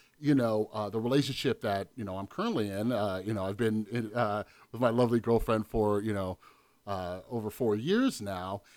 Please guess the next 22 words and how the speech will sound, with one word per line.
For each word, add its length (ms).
And 760
one 580
reason 280
that 80
I 100
believe 240
our 100
relationship 480
works 220
is 60
'cause 180
we 120
have 180
this 120
very 320
open 420
line 240
of 100
communication, 920
right? 280
Like, 280
we, 240